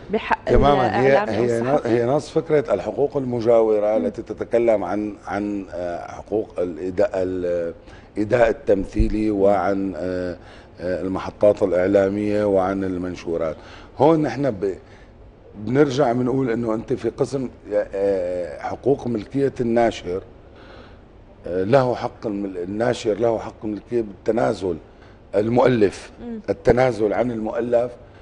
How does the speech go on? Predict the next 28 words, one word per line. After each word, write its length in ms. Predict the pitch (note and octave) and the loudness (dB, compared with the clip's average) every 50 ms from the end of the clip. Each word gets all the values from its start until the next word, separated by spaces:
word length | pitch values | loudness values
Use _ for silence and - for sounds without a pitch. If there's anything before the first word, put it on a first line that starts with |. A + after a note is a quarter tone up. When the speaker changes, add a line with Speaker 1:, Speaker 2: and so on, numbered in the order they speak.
| - - - B2+ | -20 -14 0 0
Speaker 2:
يجب 300 | C#3 C3+ D3 C#3+ A2 A2+ | 2 4 4 4 4 2
أن 120 | A2+ A#2+ | -2 -2
يكون 420 | A2+ A2 A2+ - C3 B2+ A#2 A#2 | -2 -4 -4 -4 -4 -4 -4 -4
إما 220 | - D3 C#3 C3+ B2+ | -4 -2 -2 -2 -2
بسند 440 | A2+ A2 - - B2 A#2 A2+ G#2+ - | -4 -6 -6 -4 -2 0 0 0 0
خطي 420 | - A#2+ A2+ - - B2+ A2+ - | -4 -6 -6 -4 -2 -2 -2 -2
أو 120 | G2 G2+ | -2 -6
سند 360 | F#2+ - A2+ A#2 A#2 A2 F#2+ G2+ | -6 -4 -4 -2 -4 -2 -4 -6
إلكتروني 500 | F#2+ - G2+ - - G#2+ A2+ A2 A2 G#2 | -8 -8 -8 -4 2 2 2 2 2 -2
مقبول 420 | G2+ G2+ F#2+ - A2+ B2 C3 A#2+ | -4 -6 -8 -6 -4 -2 -2 -2
قانونًا، 600 | - - A2 G#2 G#2 A2+ A#2 B2 B2+ C3+ C3 A2+ | 0 4 4 4 4 4 0 -2 -2 -4 -4 -4
وإلا 260 | G#2 G#2+ A#2 A2+ G#2+ | -4 -4 -2 -2 0
يكون 340 | G#2 G2 F#2+ G2 A2+ A2+ G#2+ | 0 -2 -4 -6 -6 -6 -6
التنازل 500 | F#2+ - - G2 G2 G#2 G#2 G2 G2 G2 | -6 -6 -8 -6 -4 -4 -4 -2 -2 -4
باطلًا. 500 | F2 E2 F2 F2 E2+ - E2 D2 C2 C2 C2 - - - - - - - | -4 0 -2 -2 -2 -2 -6 -8 -8 -10 -16 -18 -20 -20 -20 -20 -10 -6
Speaker 1:
مم. 220 | A#3 A3+ A3 G#3+ G3+ - | -2 -2 -2 -2 -4 -4
Speaker 2:
يعني 260 | F#2 F#2+ G2 G2+ G#2 F#2+ | -4 -2 -2 0 0 2
هذا 260 | G#2+ C3+ D3 C#3+ C#3+ | 4 4 6 6 4
الحق 320 | A#2 - - - - - | 2 2 -2 -2 -2 -2
هو 160 | G2+ G#2 G#2 | 0 0 0
حق 300 | - - C3 C3+ - - | 0 2 0 -2 -2 -2
ملكية 380 | A#2 A#2 G#2+ G2 - C3 C3 A#2+ | -6 -6 -6 -6 -6 -2 -2 -2
مثل 240 | A2+ A#2 A2+ B2 G#2+ | -2 -2 -4 -6 -6
حق 180 | - A#2 - - - - | -6 -6 -10 -10 -4 -2
أي 220 | A2 A2+ A2 G#2+ G2+ | 0 2 2 0 0
شيء 200 | - - G2+ F#2 - | -4 -8 -14 -4 -4
تاني. 200 | F#2+ F2 F2 F2+ | -4 -2 0 -2
Speaker 1:
طب 100 | A#3+ | -2